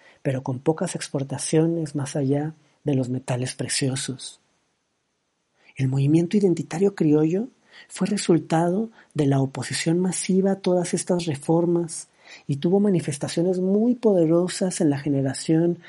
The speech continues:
anterior a la de Andrés Bello. Los sabios jesuitas, obligados a salir de los virreinatos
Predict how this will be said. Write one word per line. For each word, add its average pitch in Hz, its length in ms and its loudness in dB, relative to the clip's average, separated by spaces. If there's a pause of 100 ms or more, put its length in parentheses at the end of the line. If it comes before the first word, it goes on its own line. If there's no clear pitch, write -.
(100)
anterior 139 420 2
a 151 80 2
la 147 140 2
de 135 120 4
Andrés 131 320 0
Bello. 135 380 2 (960)
Los 139 180 0
sabios 165 300 4
jesuitas, 160 840 0 (320)
obligados 143 720 2
a 160 40 0
salir 143 320 2
de 160 80 4
los 156 180 4
virreinatos 139 960 0